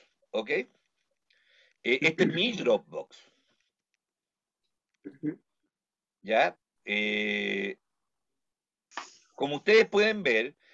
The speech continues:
mi Dropbox está orientado hacia guardar mis cosas. Entonces, todo lo que ustedes ven aquí,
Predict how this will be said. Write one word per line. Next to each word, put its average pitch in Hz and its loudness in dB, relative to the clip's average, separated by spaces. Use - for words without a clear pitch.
mi 139 -6
Dropbox 170 4
está 175 4
orientado 143 4
hacia 196 4
guardar 160 6
mis 180 -4
cosas. 107 -4
Entonces, 131 -2
todo 208 2
lo 214 4
que 208 2
ustedes 214 2
ven 208 0
aquí, 180 -6